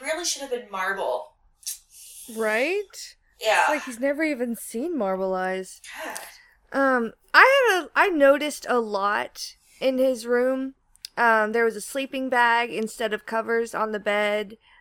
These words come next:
Speaker 2: Um,
Speaker 1: Oh.
Speaker 2: some of the novels that he had were interesting. There was a dart game, trophies, a skateboard. And the prescription bottles, uh, one of them was Klonopin, um,
Speaker 1: Mm-hmm.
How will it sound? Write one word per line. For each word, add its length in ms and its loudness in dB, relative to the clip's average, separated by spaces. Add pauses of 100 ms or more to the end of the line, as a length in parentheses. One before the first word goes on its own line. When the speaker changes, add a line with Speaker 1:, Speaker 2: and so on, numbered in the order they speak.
(100)
Speaker 2:
Um, 140 2
Speaker 1:
Oh. 420 2 (500)
Speaker 2:
some 180 -2
of 80 0
the 100 0
novels 480 0
that 140 -2
he 120 -4
had 260 -4
were 140 -6
interesting. 720 -6
There 140 -2
was 160 -4
a 80 -6
dart 360 -2
game, 380 -4
trophies, 580 -4
a 40 -8
skateboard. 880 -4 (560)
And 340 -2 (140)
the 80 0
prescription 640 -6
bottles, 560 2
uh, 280 2
one 220 -2
of 100 -4
them 320 -4
was 260 0
Klonopin, 760 -4 (520)
um, 0 -
Speaker 1:
Mm-hmm. 420 0